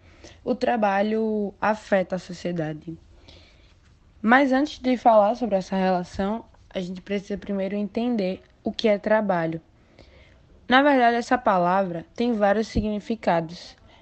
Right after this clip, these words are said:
pra cada pessoa que você perguntar, pode ser, significar alguma coisa. Mas uma, uma das definições dela é que é a atividade por meio do qual o ser humano produz a sua própria vi-,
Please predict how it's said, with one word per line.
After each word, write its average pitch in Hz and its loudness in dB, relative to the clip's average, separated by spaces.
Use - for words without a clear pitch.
pra 190 0
cada 185 0
pessoa 190 -4
que 180 -14
você 175 -8
perguntar, 185 2
pode 185 2
ser, 190 -4
significar 185 -4
alguma 185 -4
coisa. 151 -8
Mas 226 2
uma, 226 -2
uma 247 -2
das 247 -2
definições 220 -4
dela 185 0
é 196 2
que 185 -8
é 202 6
a 220 2
atividade 214 -2
por 214 -4
meio 208 -4
do 214 -8
qual 190 4
o 202 -6
ser 202 -6
humano 202 -2
produz 196 -6
a 190 -4
sua 196 -2
própria 190 -6
vi-, 180 -10